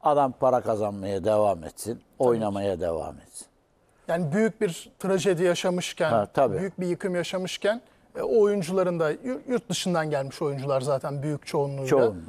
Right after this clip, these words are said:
Speaker 1: evet.
Speaker 2: Onları da mağdur etmemek adına, e, alınan doğru
Speaker 1: O,
Speaker 2: bir
Speaker 1: o
Speaker 2: karar.
Speaker 1: tamam.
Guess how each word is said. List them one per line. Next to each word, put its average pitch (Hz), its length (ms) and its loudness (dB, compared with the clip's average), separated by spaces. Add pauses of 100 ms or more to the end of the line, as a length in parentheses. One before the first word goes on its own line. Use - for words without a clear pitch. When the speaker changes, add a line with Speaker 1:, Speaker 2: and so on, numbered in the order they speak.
(140)
Speaker 1:
evet. 120 100 0
Speaker 2:
Onları 208 240 4
da 202 80 6
mağdur 190 300 4
etmemek 156 440 -4
adına, 156 460 -6 (180)
e, 254 80 -8
alınan 170 420 0
doğru 170 220 6
Speaker 1:
O, 170 40 4
Speaker 2:
bir 165 60 -4
Speaker 1:
o 180 80 4
Speaker 2:
karar. 160 140 4
Speaker 1:
tamam. 160 260 4